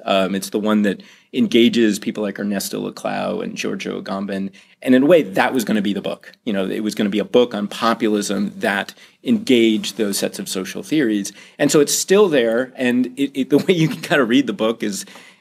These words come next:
you might just gloss over what's going on in this fourth chapter and just skip to the fifth. And it's fine. You could read the book like that. Um, but it was, and, and so it was in response to those editorial concerns that I wrote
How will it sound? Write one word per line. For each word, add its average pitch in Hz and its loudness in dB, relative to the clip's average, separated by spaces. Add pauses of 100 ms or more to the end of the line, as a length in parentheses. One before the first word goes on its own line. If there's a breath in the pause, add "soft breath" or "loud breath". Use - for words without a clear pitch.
(120)
you 110 -4
might 127 4
just 127 -2
gloss 107 4
over 110 2
what's 101 -6
going 107 -4
on 104 -2
in 104 -2
this 98 -4
fourth 107 -6
chapter 113 -2
and 90 -8
just - -10
skip - -6
to 107 -4
the 98 -6
fifth. 127 0
And 143 4
it's 143 2
fine. 107 0
You 113 -6
could 107 -2
read 113 0
the 107 -2
book 107 -8
like - -12
that. - -10 (200 loud breath)
Um, 113 2 (100)
but 131 6
it 135 6
was, 131 0
and, 123 2 (100)
and 123 4
so 147 4
it 139 0
was 131 2 (160)
in 127 2
response 143 2
to 139 -2
those 120 0
editorial 117 0
concerns 104 -6
that 107 -2
I 107 2
wrote 107 0